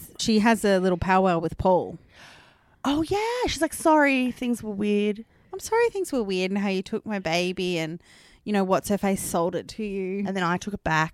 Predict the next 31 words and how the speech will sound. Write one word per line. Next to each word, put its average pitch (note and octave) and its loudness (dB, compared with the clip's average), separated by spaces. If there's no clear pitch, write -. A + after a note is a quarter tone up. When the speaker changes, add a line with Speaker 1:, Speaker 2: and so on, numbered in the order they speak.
Speaker 2:
'cause F3 -6
it - -2
was D3 -6
my C3 -2
baby. C#3 -2
Speaker 1:
<sighs> D#3+ -6
That F4+ -2
is G#4 -2
weird, A#3 -2
isn't A#3+ -2
it? - 4
Speaker 2:
<laughs> - -8
It's G4 -6
a - -20
bit G#4+ -2
Speaker 1:
But A#3+ 0
now C#4+ 4
I'm F#4+ 4
in G4 2
your G4 0
penthouse, F3+ -4
so. A3+ 6
<laughs> - -4
And C4 2
Paul D4 0
says, A#3+ -2
"Oh, G#3 2
this, G3 -2
it G3 -8
doesn't G3 -4
matter. E3 -6